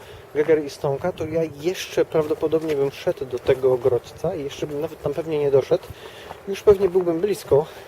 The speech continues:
albo już bym nawet dochodził tam, ale, mm, możliwe, że jeszcze bym szedł. A sytuacja się całkowicie zmieniła, pojechał Gregory Stonka i ja już jakby jestem już naładowany, już mam zdjęcia, coś się udało zrobić,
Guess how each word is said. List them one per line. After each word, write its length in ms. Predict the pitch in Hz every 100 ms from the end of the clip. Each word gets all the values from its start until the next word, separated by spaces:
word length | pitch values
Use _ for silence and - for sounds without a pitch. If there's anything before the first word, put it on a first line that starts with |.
| -
albo 200 | 151 151
już 140 | 180
bym 180 | 156 156
nawet 260 | 151 147 143
dochodził 380 | 147 185 135
tam, 180 | 123 135
ale, 200 | 139 147 - - - - - -
mm, 220 | 139 143 147
możliwe, 300 | 151 165 151
że 40 |
jeszcze 200 | 151 156
bym 120 | 147
szedł. 420 | - 143 135 208 240 - - - - - - - -
A 280 | 165 170 170
sytuacja 420 | - 160 165 165 -
się 60 |
całkowicie 460 | 170 160 165 175 165
zmieniła, 380 | 156 143 147 196
pojechał 340 | 175 175 165
Gregory 280 | 156 147 143
Stonka 360 | - 185 202
i 200 | 233 -
ja 120 | 170 170
już 480 | 180 196 196 -
jakby 560 | 185 175 170 175 170 170 - - - - - - -
jestem 240 | 170 - 175
już 100 | 160
naładowany, 840 | 170 165 160 156 151 156 160 143 120
już 280 | 135 147
mam 220 | 156 156 147
zdjęcia, 600 | 143 151 147 147 156 143
coś 280 | - -
się 60 | 160
udało 320 | 156 151 147
zrobić, 460 | 147 139 135 135